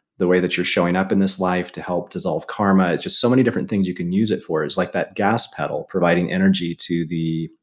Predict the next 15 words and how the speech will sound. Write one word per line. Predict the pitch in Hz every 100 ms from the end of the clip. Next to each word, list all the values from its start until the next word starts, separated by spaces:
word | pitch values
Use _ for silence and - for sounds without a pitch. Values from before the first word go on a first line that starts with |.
| _ _ -
the |
path. | 175 202 165 - - - - - - - _ _ _ -
The | 98 104 104 104 101 95 - - _ _ _ _ - -
New | 107 127 117
Age | 101 95 -
concepts | 98 95 95 95 92 95
of | 87
manifestation | 95 98 92 - 92 - - 82 85
felt | - 90
a | 80
lot | 87 90
like | 87 85 82 - _ _ _
the | 92
steering | - 95 104 95
wheel | 80 69 73